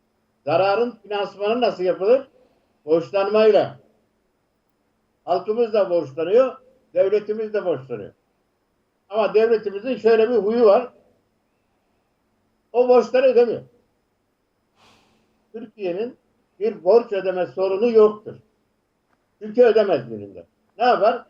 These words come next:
Üstüne koyar faizi, dünyanın en yüksek faizini. Gelecek nesillere poliçe çeker. Gelecek nesiller borç, ve borçlanır.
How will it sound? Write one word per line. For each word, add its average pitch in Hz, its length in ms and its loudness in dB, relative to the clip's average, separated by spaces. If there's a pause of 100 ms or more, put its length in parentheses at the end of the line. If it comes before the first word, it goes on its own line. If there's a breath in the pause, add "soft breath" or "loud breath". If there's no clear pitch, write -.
(260)
Üstüne 214 460 -4
koyar 247 340 4
faizi, 180 460 -4
dünyanın 180 340 -10
en 180 120 -8
yüksek 160 340 -14
faizini. 160 500 -4 (480)
Gelecek 220 420 4
nesillere 202 640 0 (220)
poliçe 208 360 0
çeker. 131 320 -4 (460)
Gelecek 190 440 0
nesiller 180 540 -2
borç, 131 220 -6
ve 123 280 -6
borçlanır. 92 400 -12